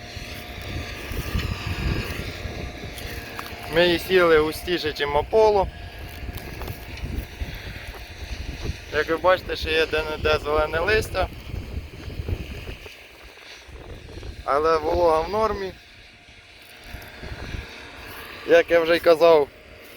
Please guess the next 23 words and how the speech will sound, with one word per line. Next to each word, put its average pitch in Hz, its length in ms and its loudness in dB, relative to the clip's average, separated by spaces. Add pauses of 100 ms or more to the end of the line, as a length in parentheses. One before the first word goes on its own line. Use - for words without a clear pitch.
(340)
що 156 420 4 (1600)
за 160 100 4
комбайном 170 640 2
десь 165 200 -2 (580)
чуть-чуть 165 320 -10
може 165 240 0
лишиться 165 480 4
один 165 280 4
стручок, 165 460 0
це 156 180 2
із-за 147 200 0
того, 151 260 2
що 151 160 -4
ми... 147 240 -2 (360)
Добре 147 360 4
не 151 120 0
вирівняли 165 540 6
поле. 220 420 4 (2250)
Аполло 180 480 6
буде 160 320 4
далі 160 320 6
у 165 140 0
відео. 208 500 2